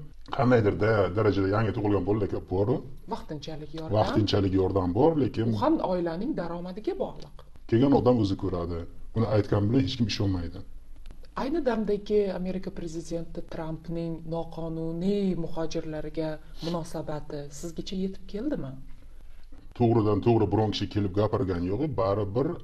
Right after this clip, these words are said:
Speaker 1: avvalgiday emas. Obama davrida yengillik bor edi. Qandaydir biz, e, legalizatsiya bo'ladi deb o'shanga umid qilgandik. A, Trump vaqtiga bu umidlar puchakka chiqdi. Aytib bo'lmaydi, bir kun emas, bir kun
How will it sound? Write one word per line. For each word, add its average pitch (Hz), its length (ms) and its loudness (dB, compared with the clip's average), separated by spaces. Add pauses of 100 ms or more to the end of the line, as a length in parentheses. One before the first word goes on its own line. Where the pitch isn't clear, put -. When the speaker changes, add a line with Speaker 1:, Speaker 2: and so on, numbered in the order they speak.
Speaker 1:
avvalgiday 98 680 0
emas. 87 340 -4
Obama 95 420 -4
davrida 90 440 -4 (400)
yengillik 95 520 -2
bor 92 140 4
edi. 80 240 -2 (500)
Qandaydir 101 580 -2
biz, 95 220 -4 (120)
e, 95 140 0 (420)
legalizatsiya 101 680 2
bo'ladi 101 380 4
deb 82 200 -8 (920)
o'shanga 104 320 -4
umid 117 260 4
qilgandik. 90 440 -2 (380)
A, 107 120 -10
Trump 139 360 -2
vaqtiga 135 400 2
bu 120 200 0
umidlar 101 420 2
puchakka - 420 -4
chiqdi. - 360 -6 (580)
Aytib 113 320 -2
bo'lmaydi, 143 420 2 (360)
bir 98 160 -2
kun 104 120 -4
emas, 104 260 0
bir 98 160 -2
kun 101 160 -4